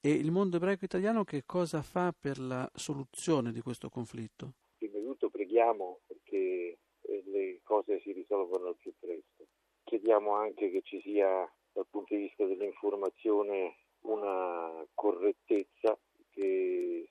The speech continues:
Speaker 2: spesso vediamo in qualche modo non esistere, perché quello che sta succedendo per esempio in Siria è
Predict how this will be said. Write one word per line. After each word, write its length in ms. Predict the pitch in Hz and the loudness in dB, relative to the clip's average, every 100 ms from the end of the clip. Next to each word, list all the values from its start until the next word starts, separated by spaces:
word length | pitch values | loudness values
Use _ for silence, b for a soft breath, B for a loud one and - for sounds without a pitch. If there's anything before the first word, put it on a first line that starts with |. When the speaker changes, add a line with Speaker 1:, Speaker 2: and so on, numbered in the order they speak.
| _ | _
Speaker 2:
spesso 680 | 98 87 - 95 82 85 82 | -8 -8 -4 -2 -2 -8 -6
vediamo 460 | 90 87 95 90 90 | -6 0 0 0 -4
in 60 | |
qualche 300 | - 90 - | -4 -4 -2
modo 540 | 87 90 90 92 82 78 | -4 -4 -4 -4 -6 -8
non 200 | - 98 | -12 -10
esistere, 640 | 101 - 95 - - 123 127 _ | -10 -10 -14 -6 2 2 0 _
perché 580 | - - 95 92 90 - | -10 -8 -2 0 0 -4
quello 240 | - 107 98 | -2 2 2
che 120 | 92 | 0
sta 120 | - 95 | -4 -6
succedendo 560 | - - 98 101 98 | -6 -6 0 2 2
per 140 | 90 95 | 0 -2
esempio 360 | 107 101 - | -2 -4 -4
in 100 | 95 - | -8 -8
Siria 500 | 110 107 101 92 85 - _ | -4 -2 2 2 2 -4 _
è 480 | 107 101 98 90 | 4 6 6 4